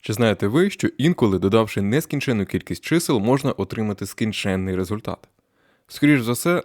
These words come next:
знаєте, адже про це говорять ще у школі при вивченні нескінченних геометричних прогресій. Наприклад, один плюс одна друга плюс одна четверта плюс одна восьма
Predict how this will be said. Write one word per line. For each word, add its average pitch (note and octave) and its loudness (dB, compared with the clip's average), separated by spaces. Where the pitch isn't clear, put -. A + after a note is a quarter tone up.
знаєте, G2+ 0
адже A2 -2
про A2 -2
це C#3 0
говорять G#2+ 0
ще - -4
у G#2 0
школі F#2+ 0
при G#2+ -4
вивченні C3+ 0
нескінченних A2+ -2
геометричних F#2+ -4
прогресій. G2+ -2
Наприклад, - -2
один A2+ 0
плюс G2+ -6
одна F2+ -2
друга G#2 0
плюс G2+ -4
одна F2 -4
четверта G#2+ -2
плюс G2+ -4
одна F2 -4
восьма A2+ 0